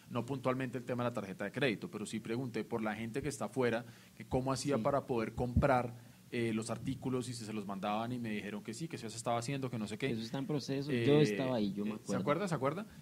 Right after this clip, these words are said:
Speaker 1: Eh, dijeron que eso estaba en proceso, que no sé qué, hay que, hay que ver. O sea, a nivel nacional sí existen los envíos, a nivel internacional habría que ver. Eh, pero volvemos a lo mismo. Si el tema, si vemos en esa, en esa gráfica que las, las ventas de implementación de deportivos han caído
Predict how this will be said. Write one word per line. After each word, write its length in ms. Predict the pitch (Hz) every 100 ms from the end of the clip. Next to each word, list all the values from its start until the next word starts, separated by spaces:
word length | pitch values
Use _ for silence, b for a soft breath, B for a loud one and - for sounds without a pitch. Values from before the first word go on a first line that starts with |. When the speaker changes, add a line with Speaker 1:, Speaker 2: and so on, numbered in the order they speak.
| B
Speaker 1:
Eh, 120 | -
dijeron 260 | 131 127 123
que 60 | 135
eso 80 | 143
estaba 180 | 143 147
en 60 |
proceso, 400 | 143 123 127 143
que 80 | 151
no 80 | 117
sé 100 | 117
qué, 180 | 120 143
hay 120 | 101 101
que, 220 | 120 95
hay 120 | 110
que 120 | -
ver. 140 | 131 139
O 60 |
sea, 220 | 110 104 -
a 80 |
nivel 240 | 123 123 127
nacional 340 | 160 170 139 170
sí 140 | 151
existen 400 | 131 - 147 160
los 120 | 156
envíos, 460 | 131 110 107 156 - B B B B -
a 100 | 120
nivel 220 | 117 107
internacional 640 | 113 131 143 123 107 101
habría 320 | 104 120 123 117
que 100 | 131
ver. 240 | 117 127 B B B -
Eh, 380 | 117 110 107 104 95
pero 140 | 117
volvemos 240 | 110 107 143
a 40 |
lo 80 | 131
mismo. 300 | 147 120 98
Si 160 | -
el 140 | 127 120
tema, 400 | 131 135 165 190
si 160 | 160
vemos 320 | 131 127 185 214
en 100 | 170
esa, 260 | 131 151 -
en 140 | 139
esa 200 | 127 139
gráfica 500 | 156 160 151 143 139
que 120 | 143
las, 300 | 123 110 -
las 300 | 113 113 107
ventas 520 | 120 139 160 170 175
de 500 | 170 160 123 107 101 107
implementación 680 | 117 120 113 104 107 - 147
de 100 | 139
deportivos 540 | 139 127 120 113 110
han 120 | 127
caído 400 | 120 139 123 107